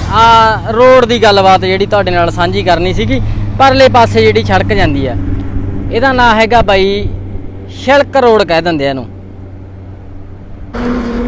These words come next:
ਸਿਲਕ ਰੋਡ ਬਾਈ, ਇਹਨੂੰ ਆਪਾਂ ਰੇਸ਼ਮੀ ਰਾਹ ਵੀ ਕਹਿ ਸਕਦੇ ਆ। ਇਹ ਜਿਹੜਾ ਬਾਈ ਇੱਕ ਨਾ ਮੁੱਖ ਵਪਾਰਕ ਧੰਦਿਆਂ ਵਾਲਾ ਰਾਹ,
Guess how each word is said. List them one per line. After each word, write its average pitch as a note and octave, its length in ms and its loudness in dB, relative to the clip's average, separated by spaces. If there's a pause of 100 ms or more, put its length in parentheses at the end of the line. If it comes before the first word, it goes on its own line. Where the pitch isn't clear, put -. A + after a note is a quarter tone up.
(280)
ਸਿਲਕ A#3 420 0
ਰੋਡ C4+ 260 4
ਬਾਈ, B3 280 2
ਇਹਨੂੰ B3+ 320 4
ਆਪਾਂ A3 600 4 (320)
ਰੇਸ਼ਮੀ C4 580 4
ਰਾਹ A3+ 220 4
ਵੀ A#3+ 140 -2
ਕਹਿ F3+ 220 0
ਸਕਦੇ C#3 380 -4
ਆ। A#2 100 -10 (1160)
ਇਹ C4 220 4
ਜਿਹੜਾ C4+ 260 4
ਬਾਈ B3 440 2 (600)
ਇੱਕ A#3+ 180 -2
ਨਾ B3+ 400 4 (1000)
ਮੁੱਖ D4 460 2
ਵਪਾਰਕ B3 560 2
ਧੰਦਿਆਂ A#3+ 380 4
ਵਾਲਾ G#3 300 4
ਰਾਹ, G3+ 460 6